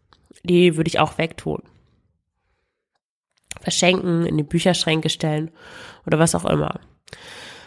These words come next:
Wir hatten auch so ein Buch, wie hieß denn das? Das war so ein Affe. <laughs> Der hatte schlechte Laune. Ich habe jetzt gerade den Titel vergessen.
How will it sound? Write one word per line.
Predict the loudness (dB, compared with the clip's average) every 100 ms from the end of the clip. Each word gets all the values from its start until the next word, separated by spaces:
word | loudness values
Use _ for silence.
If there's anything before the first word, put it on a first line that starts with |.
| -20 _
Wir | 4 6
hatten | 6 4
auch | 4 4 4
so | 6
ein | 6 6
Buch, | 4 4 4 0 -12 -12
wie | -8
hieß | -4
denn | -2 0
das? | 0 -2 -8 -14 -20 -20 -18
Das | -10 -4
war | 0
so | 2
ein | 2
Affe. | 0 0 0 0 0 -4 _ _ _ _ _ _ -10
<laughs> | -6 -4 -6 -12 _ -16 -12 -12 -14 -16 -20 -20 -20 _
Der | 2
hatte | 2 2
schlechte | 2 2 2 4
Laune. | 6 6 6 2 -2
Ich | -6
habe | -4
jetzt | -2
gerade | 0 0 2
den | 0
Titel | 0 0 0
vergessen. | 0 0 0 -2 -8